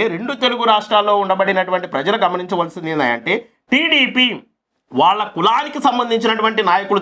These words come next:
తప్పు చేస్తేనేమో వాళ్ళకి ఏ విధమైనటువంటి శిక్షలు విధించట్లా, దళితులో లేకపోతే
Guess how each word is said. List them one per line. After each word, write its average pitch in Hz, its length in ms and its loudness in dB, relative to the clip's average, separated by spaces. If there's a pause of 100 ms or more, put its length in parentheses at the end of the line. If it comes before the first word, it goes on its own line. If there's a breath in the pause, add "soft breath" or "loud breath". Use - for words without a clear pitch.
తప్పు 175 220 -4
చేస్తేనేమో 180 460 0 (100)
వాళ్ళకి 175 280 0
ఏ 180 100 4
విధమైనటువంటి 185 580 -2
శిక్షలు 196 260 -14
విధించట్లా, 156 460 -8 (380)
దళితులో 151 520 2 (160)
లేకపోతే 170 380 -8